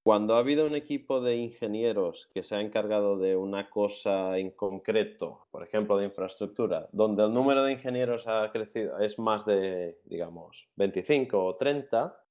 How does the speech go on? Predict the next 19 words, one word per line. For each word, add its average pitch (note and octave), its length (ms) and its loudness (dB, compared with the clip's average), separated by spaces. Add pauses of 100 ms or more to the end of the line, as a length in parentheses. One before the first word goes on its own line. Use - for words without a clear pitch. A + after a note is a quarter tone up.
entonces A#2+ 420 2
lo C#3 120 2
que B2+ 240 0
se B2+ 140 -6
intenta D3+ 520 0
es C#3+ 100 -4
separar A2+ 440 0
estos A#2+ 300 -6
grupos C#3+ 760 -2
en F#2+ 440 -4
áreas A2+ 460 2
más A2 220 -6
grandes A2+ 360 -6
de A#2 80 -6
interés C3 760 -4
y G#2+ 160 -8
buscarles A2 640 -2
misiones G#2+ 520 -2
específicas. - 880 -6